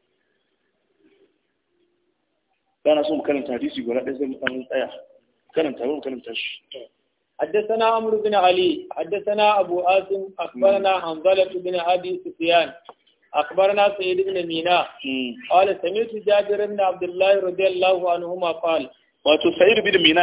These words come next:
Speaker 1: yana cewa, "Na ji Jabir dan Abdullahi, Allah ya ƙara musu yadda, ya ce,"
Speaker 2: "قلت يا رسول الله."
Speaker 1: Na ce, "Ya Rasulullah."
Speaker 2: "ذبحنا بهيمة لنا."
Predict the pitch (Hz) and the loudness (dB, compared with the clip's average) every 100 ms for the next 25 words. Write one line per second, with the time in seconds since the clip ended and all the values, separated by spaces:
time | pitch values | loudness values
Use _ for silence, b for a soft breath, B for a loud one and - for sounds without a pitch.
0 | 175 170 - 180 165 160 156 - - _ | 4 4 2 2 6 4 4 -6 -18 _
1 | _ 143 180 196 208 208 220 214 180 180 | _ 0 4 4 2 6 6 6 0 0
2 | 185 214 151 165 180 165 170 160 156 180 | 0 -2 2 6 6 6 4 4 4 2
3 | 160 165 160 151 156 160 165 180 170 160 | 2 -2 -2 2 4 4 4 6 6 6
4 | - - 190 208 - 185 202 202 190 190 | 0 -4 -4 -4 -2 0 2 0 -4 -2
5 | 190 175 165 143 b b b - 202 208 | -2 0 -2 -2 b b b -2 4 6
6 | 254 240 - 202 165 156 139 - - _ | 6 6 4 2 2 2 0 -4 -18 _
7 | _ _ _ 147 147 196 208 208 208 208 | _ _ _ -10 -2 -2 -2 0 0 0
8 | 185 185 190 185 180 180 165 175 175 139 | -2 0 0 -2 -4 -4 -4 -4 -4 -8